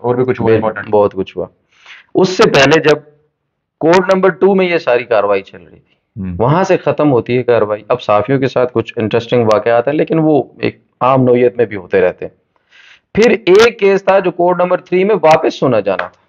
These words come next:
Speaker 2: खान साहब को कोर्ट नंबर टू से वापस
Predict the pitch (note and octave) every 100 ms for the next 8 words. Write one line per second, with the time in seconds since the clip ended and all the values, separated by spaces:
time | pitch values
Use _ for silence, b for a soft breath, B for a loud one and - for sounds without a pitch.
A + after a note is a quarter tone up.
0 | _ _ _ _ _ _ _ _ A#2 B2+
1 | E3 D#3 C#3+ C3 B2+ C#3+ D3+ D3 C3 C3+
2 | C#3 C#3 A#2+ - B2 - B2+ A#2 A2+ D3+
3 | C3